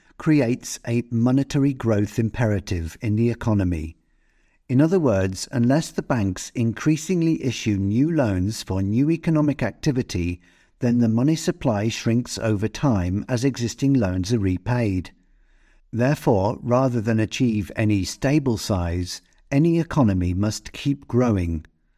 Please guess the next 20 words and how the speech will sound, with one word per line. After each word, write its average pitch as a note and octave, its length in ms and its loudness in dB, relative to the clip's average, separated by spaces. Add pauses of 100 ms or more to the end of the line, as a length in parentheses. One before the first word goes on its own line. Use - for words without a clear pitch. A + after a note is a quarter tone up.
(180)
something B2 380 2
I A#2 100 2
explain B2 420 -2
further E2+ 460 -2 (160)
in A#2 140 0
chapters G#2 460 -4
one E2+ 200 -2
and E2 220 -6
two. E2+ 460 -2 (720)
This - 340 2 (100)
expansionist D3 840 -2
logic G#2+ 580 -2 (340)
means B2 440 2
that G#2+ 200 0
we A#2+ 140 2
are A2 220 2
all C#3+ 260 0
incentivized A2+ 1080 0
as G2 200 0
employees, G2+ 800 0